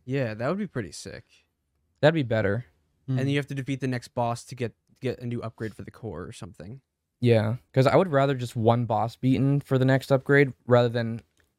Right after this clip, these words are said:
Speaker 2: the boss and then, like, fifty other random little things for
Speaker 3: Yeah, I
Speaker 2: him.
Speaker 3: don't like the resource, the
Speaker 1: Yeah.
Speaker 3: resource things.
Speaker 1: I mean, maybe if you want to, like, craft, like, the best gear in the game, maybe you need to go and get that stuff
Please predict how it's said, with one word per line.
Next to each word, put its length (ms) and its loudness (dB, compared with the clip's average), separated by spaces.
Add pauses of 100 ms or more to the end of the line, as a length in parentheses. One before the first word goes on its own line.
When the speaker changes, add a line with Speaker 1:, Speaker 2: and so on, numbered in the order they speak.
(260)
Speaker 2:
the 120 4
boss 480 2
and 120 4
then, 220 6
like, 220 2
fifty 340 2
other 320 0
random 260 2
little 140 2
things 280 -4
for 60 -4
Speaker 3:
Yeah, 140 2
I 40 0
Speaker 2:
him. 60 2
Speaker 3:
don't 80 0
like 120 -2
the 100 -2
resource, 640 -8
the 60 -8
Speaker 1:
Yeah. 280 -8
Speaker 3:
resource 360 -12
things. 340 -10
Speaker 1:
I 40 -14
mean, 140 -2
maybe 240 0
if 140 -2
you 80 -4
want 300 -4
to, 160 -6
like, 260 -8
craft, 420 -8
like, 200 -10
the 60 -10
best 300 -10
gear 160 -8
in 80 -6
the 80 -8
game, 520 -6 (120)
maybe 220 -4
you 100 -4
need 120 -4
to 60 -8
go 160 -4
and 140 -6
get 160 -8
that 160 -8
stuff 460 -10